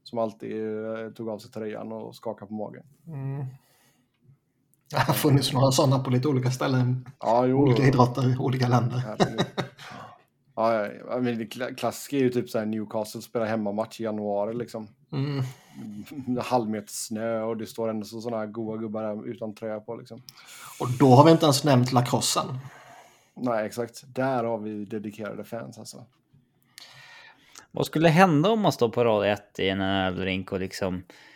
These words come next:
Speaker 3: trycker skinkorna mot plexiglaset?
Speaker 1: Alltså, du har ju, du såg väl vad som hände när Washington vann?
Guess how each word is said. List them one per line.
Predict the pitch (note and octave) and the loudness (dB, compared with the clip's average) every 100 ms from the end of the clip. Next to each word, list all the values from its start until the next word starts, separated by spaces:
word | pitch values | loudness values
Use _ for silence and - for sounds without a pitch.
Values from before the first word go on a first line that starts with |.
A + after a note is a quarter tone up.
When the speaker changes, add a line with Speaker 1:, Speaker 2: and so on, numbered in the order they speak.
| - _ _ _ _ _ _ _ _ - C#3 | -20 _ _ _ _ _ _ _ _ -20 -6
Speaker 3:
trycker | B2+ B2 _ A#2 A2+ G#2 | -4 -4 _ 0 2 0
skinkorna | G#2 A#2 G2+ - A2+ G2+ | -2 -4 -4 -4 -2 -2
mot | F2+ F#2 - - | -4 -8 -12 -6
plexiglaset? | G2+ F#2 - F2+ E2 - - - - | -6 -6 -4 -2 -2 -4 -16 -18 -12
Speaker 1:
Alltså, | G#2+ G#2 G#2 | -10 -8 -8
du | G#2+ | -6
har | G#2+ | -4
ju, | G#2 G#2 - _ _ _ _ _ | -4 -8 -14 _ _ _ _ _
du | B2+ A#2+ | -20 -16
såg | - G2 G2+ | -12 -10 -6
väl | A#2 | -4
vad | A#2+ | -4
som | B2 | -4
hände | A#2+ G#2 | -2 -2
när | G#2+ | -4
Washington | G#2+ G2+ - G#2 C3+ | -6 -8 -10 -12 -10
vann? | A#2+ | -10